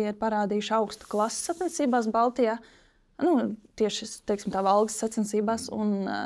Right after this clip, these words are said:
tāpēc man ir cerība, ka viss tomēr būs labi. Mums vienkārši šobrīd ir jāiztur. Ā, bet, jā, nu, ir, ir ļoti daudz problēmas, bet jāsāk pa vienai. Viņas ir, ā, tā kā, ā, likvidēt,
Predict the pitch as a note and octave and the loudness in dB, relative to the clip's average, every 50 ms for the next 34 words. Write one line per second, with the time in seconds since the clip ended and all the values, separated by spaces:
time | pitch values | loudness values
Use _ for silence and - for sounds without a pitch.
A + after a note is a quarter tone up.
0 | A#3+ - - A#3 B3+ D4 - E4 D#4+ - C#4+ C4+ C4 B3 A#3+ A#3+ - - C4 C#4 | -8 -6 -2 -2 -2 0 0 -4 -4 0 2 4 4 4 4 2 0 0 0 2
1 | C#4 B3 A#3 G3+ - - - A3 A#3 A3+ - - A3+ G#3+ G#3+ G#3+ G#3+ G3+ G3 A#3 | 2 2 0 0 -4 -4 0 0 0 0 0 -2 -2 0 0 -2 -2 -2 0 0
2 | A#3+ A3+ - - G#3 G3+ G#3+ G#3 C#4 D4+ - - - - - _ - G#3+ A3 - | 0 0 0 0 0 0 2 0 0 -2 -6 -18 -20 -20 -20 _ -10 -8 -2 -2
3 | A3 A3 - G#3+ G#3 - - - A3 G#3+ G3+ A3 A3 G3+ A3 A3 A3+ A#3 A#3 A#3 | -2 -2 -2 -4 -4 -4 -4 -2 -2 -2 0 0 0 0 2 2 2 2 2 2
4 | A3+ A3 A3 - - - B3+ D#4+ F4+ - _ - - - - - - - _ _ | 0 0 -2 -6 -2 -2 -2 -2 -2 -6 _ -20 -20 -20 -20 -20 -20 -20 _ _
5 | - - G#3+ G#3 G#3+ A3 A3 - _ _ _ _ _ _ _ - - A#3+ A#3+ A3+ | -8 -6 -2 -2 -2 -2 -4 -6 _ _ _ _ _ _ _ -2 2 4 4 4
6 | A3 A3+ - - - A3 G#3+ A#3+ A#3 G#3+ G#3 G#3+ G#3 A3 A#3+ C#4 E4 E4 C4+ - | 2 -2 -6 -6 -2 2 4 6 6 6 4 4 6 6 8 8 6 4 0 0
7 | - A#3 C4+ B3+ B3 C4+ C#4+ B3+ G#3 A#3 A#3 A#3+ A#3 - - - B3+ C4+ A#3+ A#3 | 2 4 4 6 6 8 8 8 8 6 4 4 2 0 0 2 2 4 4 2
8 | A3 G#3+ G#3 G#3 G#3 G#3+ G#3 A3+ A3+ A3+ A3 - A3 G3+ - - G#3 A3+ A#3 A3+ | 2 0 0 -2 -4 0 0 0 0 0 -2 -4 -8 -6 -4 0 4 4 6 6
9 | G#3+ G3 F#3+ G3 - - _ _ - A3+ G#3+ G3+ G3 F#3+ - - - - G#2 G2+ | 4 2 -2 -4 -6 -12 _ _ -6 -4 -2 -2 -2 -4 -6 -4 -4 -4 -4 -2
10 | G3+ G3+ - G2+ G2+ G3 - - _ - - G3+ - - G#3 G3+ - _ _ _ | -4 -4 -4 -4 -6 -6 -10 -16 _ -10 -10 -10 -8 -6 -6 -6 -8 _ _ _
11 | _ _ _ _ _ _ _ _ _ _ _ _ _ _ _ - - - - - | _ _ _ _ _ _ _ _ _ _ _ _ _ _ _ -12 -12 -12 -12 -12
12 | _ - G#3 G#3 G#3+ G#3 G3+ G3 F#3 - - _ _ _ _ _ _ _ _ _ | _ -10 -6 -4 -4 -2 -2 -4 -4 -8 -12 _ _ _ _ _ _ _ _ _
13 | _ _ _ _ - G#3+ G#3+ G#3+ - B3+ B3 - C4 C#4 C4+ - | _ _ _ _ -4 -4 -2 0 0 -2 0 0 -4 -6 -6 -10